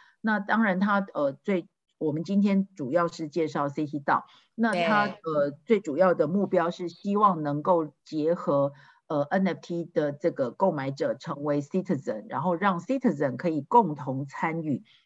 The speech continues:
Speaker 1: 对于这个，呃，原来是这个虚拟社区的这个规划跟想象，然后再透过购买实体的土地能够去具体的落实。所以
Speaker 2: 落实，
Speaker 1: 这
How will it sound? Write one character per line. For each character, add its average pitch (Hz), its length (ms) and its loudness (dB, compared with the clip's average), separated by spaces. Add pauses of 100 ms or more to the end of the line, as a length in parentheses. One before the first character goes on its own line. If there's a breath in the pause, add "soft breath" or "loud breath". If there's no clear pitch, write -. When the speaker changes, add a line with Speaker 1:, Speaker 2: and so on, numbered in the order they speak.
(180)
Speaker 1:
对 226 220 6
于 143 240 -2
这 165 160 -2
个， 143 200 -2 (440 loud breath)
呃， 123 300 0 (120)
原 180 220 4
来 175 160 4
是 202 220 -4
这 196 140 -4
个 165 120 2
虚 196 320 -4
拟 156 200 2
社 160 320 0
区 165 260 -6
的 151 140 -4
这 160 100 -4
个 156 120 -6
规 196 240 0
划 185 180 2
跟 160 180 -6
想 - 240 -6
象， 143 280 -2 (200 soft breath)
然 151 140 -2
后 190 100 0
再 196 140 0
透 247 280 4
过 208 200 0
购 175 220 0
买 110 220 -4
实 - 280 -6
体 120 180 -6
的 - 160 -10
土 120 240 -8
地 165 180 -4
能 135 200 -4
够 151 180 0
去 147 220 -8
具 170 160 -2
体 - 140 -10
的 123 100 -8
落 143 240 -2
实。 - 260 -14
所 202 160 -2
以 196 100 2
Speaker 2:
落 175 200 -14
实， - 340 -8
Speaker 1:
这 285 120 2